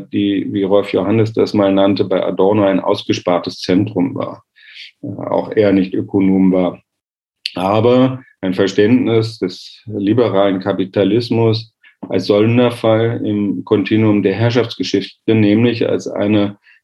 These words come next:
eine Gesellschaftsformation, die durchaus, ähm, auf versöhnte Zustände zielt. Ähm, das ist jetzt der letzte Bullet Point, den Sie hier sehen. Ich,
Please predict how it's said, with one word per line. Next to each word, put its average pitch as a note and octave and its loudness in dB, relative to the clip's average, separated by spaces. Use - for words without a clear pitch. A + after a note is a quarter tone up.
eine G2 0
Gesellschaftsformation, A2+ 0
die G2+ -2
durchaus, B2+ 0
ähm, A2 -2
auf A#2 0
versöhnte A#2+ 0
Zustände A2+ -2
zielt. - -2
Ähm, G#2+ 2
das G#2 0
ist A2 0
jetzt A2 2
der G#2 4
letzte A2 0
Bullet F#2 -2
Point, G#2 0
den G#2 2
Sie G2+ 0
hier G2+ 2
sehen. G#2 2
Ich, G2+ -2